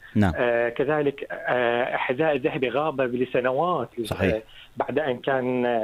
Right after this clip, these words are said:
Speaker 2: بين ميسي ورونالدو وسواريز. آه، رقم جميل جدًا، آه، وكذلك هذا الرقم كسر رقم أو وصل لرقم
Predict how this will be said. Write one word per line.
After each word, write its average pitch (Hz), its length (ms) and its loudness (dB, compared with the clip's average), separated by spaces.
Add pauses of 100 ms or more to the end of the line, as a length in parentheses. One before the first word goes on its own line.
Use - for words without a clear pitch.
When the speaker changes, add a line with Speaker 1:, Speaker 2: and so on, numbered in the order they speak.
Speaker 2:
بين 131 340 -2
ميسي 139 540 -4
ورونالدو 117 840 -2
وسواريز. 127 720 0 (580)
آه، 165 460 2
رقم 175 300 -2
جميل 165 320 0
جدًا، 131 400 -2 (180)
آه، 113 380 2
وكذلك 156 880 2 (300)
هذا 143 200 0
الرقم 139 440 -2
كسر 127 440 0
رقم 131 300 -2
أو 147 360 0
وصل 151 380 0
لرقم 117 640 0